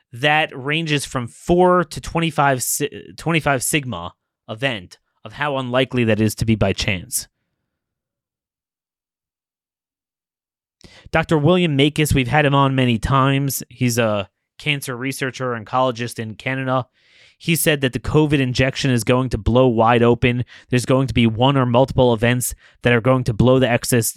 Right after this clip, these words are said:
death situation wide open this year. Um, you know, he believes that it's getting worse because of the long-term effects.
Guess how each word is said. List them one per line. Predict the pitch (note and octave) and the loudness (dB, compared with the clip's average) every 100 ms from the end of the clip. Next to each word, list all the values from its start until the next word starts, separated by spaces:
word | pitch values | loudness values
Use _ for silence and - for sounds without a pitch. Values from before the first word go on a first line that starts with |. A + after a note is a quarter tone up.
| - | -12
death | A2 B2+ A#2 | -2 -2 0
situation | - A2+ A#2+ A#2+ A#2+ G#2+ | -2 0 2 2 0 0
wide | A2+ B2+ | 2 4
open | A#2+ B2 | 2 2
this | A2+ G#2 - | 0 -2 2
year. | B2 A2 G2+ - _ _ _ _ _ _ _ - | 2 4 0 -4 _ _ _ _ _ _ _ -2
Um, | A2 G#2 G2+ G2+ G2+ F#2 _ _ _ _ | 2 2 0 -6 -10 -12 _ _ _ _
you | A#2+ | -18
know, | A2 | -16
he | - E3 | -12 -10
believes | C3 B2 B2+ B2 A2 | -10 -8 -8 -10 -10
that | - A#2 G#2 G#2 _ _ _ _ _ _ - | -6 -4 -6 -10 _ _ _ _ _ _ -10
it's | C3+ - | -10 -4
getting | C#3 B2 A2 | -4 -4 -8
worse | G#2+ C#3 C#3 - | -6 -4 -4 -8
because | - A#2 B2+ B2 | -14 -16 -12 -12
of | A2 | -8
the | A#2 | -6
long-term | A2+ A#2+ B2 B2 A#2 | -4 -4 -6 -8 -8
effects. | G#2 C3 A#2+ - - - | -6 -4 -4 -4 -8 -8